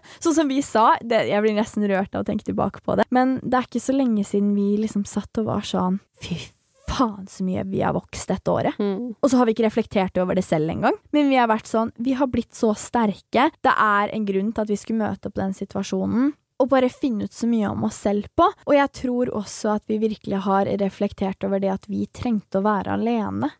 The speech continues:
Speaker 1: Vi trengte å starte å elske oss selv før vi på nytt kan elske noen andre.
Speaker 2: Det er så klisjé å si.
Speaker 1: Ja, men
Speaker 2: Men
Speaker 1: det
Speaker 2: det
Speaker 1: er
Speaker 2: er
Speaker 1: så
Speaker 2: så
Speaker 1: sant,
Speaker 2: sant,
Speaker 1: og
Speaker 2: ja.
Speaker 1: jeg er jo en levende klisjé, så jeg
Speaker 2: Ja,
Speaker 1: står
Speaker 2: du er jo det.
Speaker 1: hundre prosent
Speaker 2: Du
Speaker 1: for det.
Speaker 2: står for det, du.
Speaker 1: Ja,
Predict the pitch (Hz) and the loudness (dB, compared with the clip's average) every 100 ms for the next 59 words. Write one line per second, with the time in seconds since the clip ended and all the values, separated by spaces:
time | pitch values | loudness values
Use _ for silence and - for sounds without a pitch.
0 | - 269 - 294 240 226 254 233 - - | 0 0 2 0 0 0 2 0 0 0
1 | 220 185 - 208 208 - 208 220 240 214 | -2 -2 -6 -6 -6 0 2 2 2 0
2 | 196 196 208 196 - 196 196 196 - - | 2 0 0 -2 -2 -2 0 -2 -4 -4
3 | 185 185 214 202 180 208 254 208 170 165 | -4 0 0 0 2 2 2 0 -2 -4
4 | - 180 - 170 - 190 180 - 185 269 | -6 -10 -10 -14 -10 -10 -10 -8 -6 -4
5 | - 277 302 - - 247 220 202 233 - | 2 4 6 6 6 4 2 0 2 2
6 | 180 247 359 233 226 - - 196 190 208 | 4 4 2 4 6 6 6 4 2 0
7 | 208 208 214 233 294 294 269 196 202 208 | -2 -2 -2 0 0 2 2 2 4 4
8 | 170 330 262 208 175 214 220 214 208 190 | 4 4 4 2 0 0 2 4 2 2
9 | 240 180 - 220 202 202 _ - 262 | 2 2 0 -2 -2 -4 _ 2 4